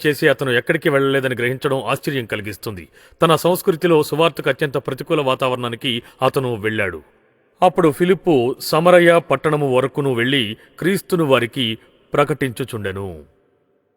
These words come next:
శత్రు వ్యతిరేకత ఎదురైనా యేసుక్రీస్తు పట్ల ఆయన చూపిన నిస్సంకోచమైన ధైర్యమే ఫిలిప్పు జీవిత గాథ. మన ముందున్న పాఠంలో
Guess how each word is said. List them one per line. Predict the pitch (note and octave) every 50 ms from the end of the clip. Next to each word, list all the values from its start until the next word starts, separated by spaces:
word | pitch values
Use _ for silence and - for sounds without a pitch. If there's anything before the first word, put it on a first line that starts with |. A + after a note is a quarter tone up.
| _ _ _ _ _ _ _ _
శత్రు | - - - E3 D#3+ - - F3+ E3+ D#3+ D3 C#3 C3+ B2+ C#3 - -
వ్యతిరేకత | C#3+ D3 C#3+ F#3+ F3+ F3+ E3+ D#3 E3+ D#3 -
ఎదురైనా | D3 B2+ B2+ B2+ C#3+ C3+ B2+ B2 C3 B2+ G#2+ F#2+ G#2 - -
యేసుక్రీస్తు | C3+ E3 F#3 - F#3+ E3+ - F3+ E3 D3 - D#3+
పట్ల | B2+ - C#3 B2 - D3+ C3 G#2+ F#2+ G#2+ - -
ఆయన | C3 C3 C#3 C#3 C3 - -
చూపిన | D#3+ C#3+ E3+ D#3
నిస్సంకోచమైన | C#3+ C3 C3 B2+ - F3 E3 D3 - D#3 D#3 D3+ - D3+ C#3+ C#3 C3 A#2+
ధైర్యమే | G#2+ G2 A#2+ C3 C3 C3+ C3+ C#3 B2+ A2 A#2 A#2 - - - - _
ఫిలిప్పు | - E3 E3+ E3+ E3 - - D#3 C3 A#2+ C3 -
జీవిత | - A#2 C3 B2+ B2 A2+ -
గాథ. | A2+ G2 A2+ A#2 A#2+ A2+ - C3 D#3+ F3 - - - _ _
మన | C#3 D3+ D#3
ముందున్న | D3 D3 D#3+ E3 E3+ E3+ D#3+ C#3+
పాఠంలో | B2+ - B2+ A#2+ A#2+ - A#2+ C3+ C3 B2 A#2 G#2 F#2+ G2 A2